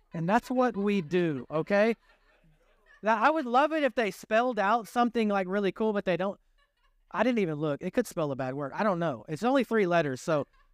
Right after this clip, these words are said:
there's not that many. Don't start thinking of all the three-letter bad words you know. Don't. You just did. Stop it. So, so anyway, um, there's, and it's, I put it in yellow so you'll know to take notes. Um, we do life groups,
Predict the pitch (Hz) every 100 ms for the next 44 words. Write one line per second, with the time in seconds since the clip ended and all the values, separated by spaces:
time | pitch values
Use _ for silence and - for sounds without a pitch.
0 | - 147 202 226 226 185 175 160 220 233
1 | 262 240 240 220 202 190 190 180 170 160
2 | 151 143 135 120 - 175 190 - _ _
3 | _ 185 202 294 - 302 247 - 311 302
4 | 175 - _ _ _ - 247 196 - _
5 | _ _ _ _ _ _ _ _ - 247
6 | 262 233 156 113 - _ 190 185 156 170
7 | 196 180 - - 190 190 - 190 254 247
8 | 226 208 202 202 180 185 165 165 170 170
9 | - 151 165 156 151 160 165 - - _
10 | _ _ _ - 175 160 - 180 247 247
11 | 247 196 202 202 - 208 214 - -